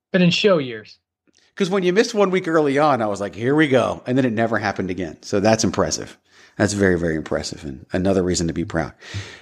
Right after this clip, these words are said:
Speaker 2: And, and, and Miranda has her, has, is, is her, her show for two and a half years now, closer to three years than two years at this point. So,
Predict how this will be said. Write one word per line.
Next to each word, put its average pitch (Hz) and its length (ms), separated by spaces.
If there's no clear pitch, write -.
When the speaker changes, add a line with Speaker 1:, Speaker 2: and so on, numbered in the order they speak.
Speaker 2:
And, 131 600
and, 110 400
and 113 180
Miranda 127 440
has 120 200
her, 117 180
has, 104 280
is, - 320
is 110 160
her, 113 220
her 123 200
show 117 280
for 107 160
two - 240
and 127 100
a - 20
half 135 320
years 90 220
now, 76 220
closer 127 340
to 117 80
three 156 240
years 107 200
than 101 100
two 202 160
years 76 280
at 120 160
this 170 160
point. - 320
So, 120 480